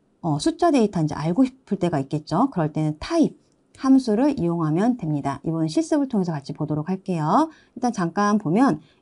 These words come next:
A는 팔이팔이라고 저장돼 있대요. 그 타입 A라고 하면 클래스 인트입니다.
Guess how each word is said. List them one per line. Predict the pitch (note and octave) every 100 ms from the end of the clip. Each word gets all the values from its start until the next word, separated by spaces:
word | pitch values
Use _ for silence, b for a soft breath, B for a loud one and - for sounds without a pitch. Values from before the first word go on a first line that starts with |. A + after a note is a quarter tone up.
| -
A는 | G#3 A3 A#3 D#4+ F4+ -
팔이팔이라고 | - D#4+ D#4 - A3 G3 C#3+ D3
저장돼 | D#3+ D#3+ D#3 C#3+
있대요. | C#3+ D3+ C3+ A#2+ b b
그 | - F#3+
타입 | F#3+ B3 D4 F4+ - -
A라고 | A3 C4+ B3+ D3 D3
하면 | G3 A#3
클래스 | - A#3+ F#3 - D4+
인트입니다. | - C#4 C4+ D4+ G#3+ F3+ F#3+